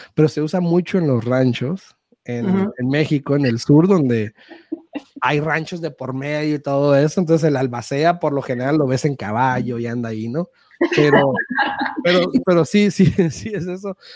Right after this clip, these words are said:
Speaker 1: Ahora, para los que obviamente entienden, pues qué bueno, los que no, un albacea es el executor o el trustee, el encargado de, de manejar los bienes que dejó la persona, ¿no?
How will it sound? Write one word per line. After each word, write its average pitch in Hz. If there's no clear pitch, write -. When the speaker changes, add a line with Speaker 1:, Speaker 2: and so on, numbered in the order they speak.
Speaker 1:
Ahora, 180
para 175
los 165
que 160
obviamente 196
entienden, 190
pues 151
qué 151
bueno, 165
los 165
que 127
no, 190
un 156
albacea 165
es 156
el 147
executor 160
o 131
el 117
trustee, 175
el 156
encargado 127
de, 143
de 131
manejar 131
los 147
bienes 156
que 127
dejó 123
la 143
persona, 120
¿no? 170